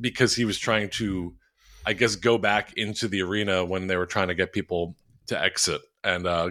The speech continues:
Clipper Daryl, you could see in the video, kinda swung something at the, uh, security guard, and <laughs> security guard just, like, stepped up and bopped him, and Clipper Daryl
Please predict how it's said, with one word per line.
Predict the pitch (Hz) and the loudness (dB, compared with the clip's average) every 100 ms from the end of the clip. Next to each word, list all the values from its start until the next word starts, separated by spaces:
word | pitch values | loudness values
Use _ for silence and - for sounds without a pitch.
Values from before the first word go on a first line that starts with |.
| - - | -4 -6
Clipper | - 92 | -4 0
Daryl, | 92 95 90 92 - - - - - | 2 2 2 0 -4 -18 -20 -20 -6
you | 123 | -2
could | 120 | 2
see | - 160 | 4 6
in | 143 | 6
the | 123 | 6
video, | 127 131 127 | 6 8 6
kinda | 117 113 98 - _ _ _ _ - | 4 2 0 -4 _ _ _ _ 0
swung | - - 120 151 147 147 139 | 2 2 4 4 4 2 0
something | - 156 151 165 160 - | 0 2 2 -2 -2 0
at | 120 151 | 2 2
the, | - 175 170 | 2 4 4
uh, | 87 151 160 156 | 2 0 0 0
security | - - 175 175 | -2 0 0 2
guard, | 180 185 | 2 2
and | 117 | 2
<laughs> | |
security | - - 160 143 139 | 0 2 2 2 2
guard | 135 120 | 0 0
just, | 117 127 | -2 -4
like, | 107 | -2
stepped | - 127 120 127 | 0 0 2 2
up | 117 | 0
and | 107 87 | -2 2
bopped | 110 131 - | 4 4 2
him, | 170 160 - - _ | -2 -4 -10 -20 _
and | 101 95 92 87 | -4 -2 -2 0
Clipper | 147 143 139 139 - - | 2 4 4 4 0 -4
Daryl | 123 120 117 110 | 2 6 6 4